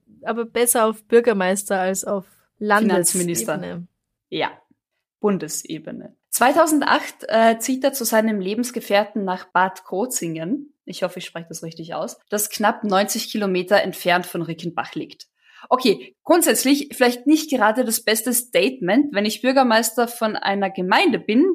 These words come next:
Speaker 2: dass ich neunzig Kilometer weit wegziehe.
Speaker 1: Es, äh, äh, äh, ihr, ihr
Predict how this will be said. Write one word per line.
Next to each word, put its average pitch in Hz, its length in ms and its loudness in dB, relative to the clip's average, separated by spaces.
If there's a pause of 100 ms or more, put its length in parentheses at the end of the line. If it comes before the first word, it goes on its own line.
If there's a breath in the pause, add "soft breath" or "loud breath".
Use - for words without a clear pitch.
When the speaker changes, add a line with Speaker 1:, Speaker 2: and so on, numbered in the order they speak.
(120)
Speaker 2:
dass 262 220 2
ich 285 180 0
neunzig 247 480 2
Kilometer 202 540 0
weit 208 240 2
wegziehe. - 580 -4 (380)
Speaker 1:
Es, 208 260 -2 (100)
äh, 196 140 -8 (220)
äh, - 80 -8 (160)
äh, 113 300 -14 (640)
ihr, 226 180 2 (420)
ihr 196 140 -4